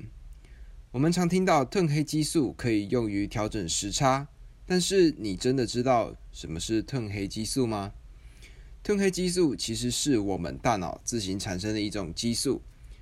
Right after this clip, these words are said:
很多人认为它有助眠的效果，只需要非常少的量，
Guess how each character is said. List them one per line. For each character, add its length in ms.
很 120
多 200
人 240
认 200
为 120
它 200
有 160
助 160
眠 160
的 80
效 260
果， 260
只 140
需 200
要 360
非 220
常 160
少 180
的 80
量， 240